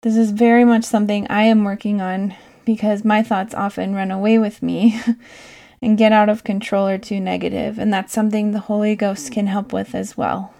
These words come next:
is to help me turn my thoughts to the good and the light. If I turn every thought to the Savior, how much better will my thoughts become?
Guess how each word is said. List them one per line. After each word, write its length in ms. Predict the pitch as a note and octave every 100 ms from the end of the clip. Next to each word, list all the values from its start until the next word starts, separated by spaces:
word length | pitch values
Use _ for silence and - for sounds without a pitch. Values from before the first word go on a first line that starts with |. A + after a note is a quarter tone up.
| B3+
is 220 | B3+ G3+ -
to 220 | G3+ F#3
help 260 | - G3
me 300 | G3+ G3 G3+ - _ - _ _ -
turn 240 | A3+ A#3
my 160 | A3+ G#3
thoughts 540 | G#3 F#3+ C4 - -
to 420 | - A3 G3+ G3
the 120 | F#3+ F#3+
good 520 | G3 G3 F3+ G3 -
and 180 | F#3+ F#3+
the 60 | F#3
light. 680 | F#3 E3+ F3 - - - - _ _ _ _ _ _
If 200 | - G#3
I 160 | G#3+ G#3+
turn 460 | A3+ A3 G3+ G#3 -
every 340 | A3 A3 A3+
thought 360 | A3+ F3+ E3+ - _
to 120 | - G#3+
the 140 | G#3+
Savior, 580 | - F3+ F#3 E3+ D#3+ - _ _ _ _
how 160 | - G3+
much 320 | A3 G3 -
better 340 | F#3 G#3 F#3+ F#3+
will 140 | F#3+
my 180 | G3 G3+
thoughts 340 | - D#3+ -
become? 600 | - A#3+ - D#3+ - G3+